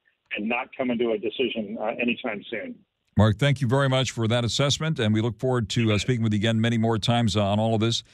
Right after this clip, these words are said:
Speaker 2: That is, uh, Mark Wilbur, the former chair of the L A County Business Federation, L A BizFed, current chairman of Employers Group and former associate dean of the U S C Marshall School of Business. This is Motac on Money on seven ninety K A B C.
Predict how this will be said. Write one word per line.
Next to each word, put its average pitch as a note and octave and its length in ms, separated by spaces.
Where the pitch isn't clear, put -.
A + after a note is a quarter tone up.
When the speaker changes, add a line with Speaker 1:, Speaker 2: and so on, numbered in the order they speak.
Speaker 2:
That G2+ 160
is, G2+ 160
uh, G#2 60
Mark G#2 300
Wilbur, C3+ 400
the F2 180
former A2 340
chair A#2 260
of A#2+ 100
the F#2+ 80
L G2+ 100
A G#2 80
County G#2 280
Business G2+ 280
Federation, A2 520
L G2+ 120
A G2 60
BizFed, A2 560
current C#3+ 260
chairman A2 320
of F#2 100
Employers G#2+ 500
Group A#2+ 200
and G2+ 120
former B2+ 280
associate A2 540
dean A#2 260
of E2 80
the D#2+ 80
U G#2 180
S G2 140
C G#2 260
Marshall F#2 460
School G2 280
of E2 100
Business. E2 380
This G#2 200
is C3 200
Motac A2+ 400
on A#2 140
Money C3 240
on G#2+ 80
seven A2 300
ninety G#2 280
K G#2+ 280
A - 20
B E2+ 140
C. A#2+ 320